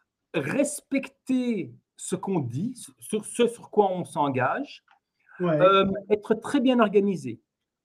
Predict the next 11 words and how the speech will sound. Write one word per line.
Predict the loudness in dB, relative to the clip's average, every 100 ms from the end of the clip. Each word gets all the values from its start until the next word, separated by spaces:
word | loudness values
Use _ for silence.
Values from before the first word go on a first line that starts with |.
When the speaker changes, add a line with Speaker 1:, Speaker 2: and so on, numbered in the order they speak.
| _
Speaker 1:
Pour | -2
moi, | 2 6 8 8 8 4 0 -4 -14 -20 -20 _ 0
euh, | 6 8 8 8 6 6 6 6 6 4 2 0
le, | -4 -2 0 2 2 2 0 -2 -6
le, | -12 -8 -6 -4 -2 -2 -2 -2 -4 -6 -10 -14 -14 -16 -20 _ -20 _ _ _ _ _ _ _ _ _ _
il | -10 2
y | 4
a |
trop | 2 2 2
de | 2
personnes | 0 -4 -4 -10 4 4 4 0 -4 -6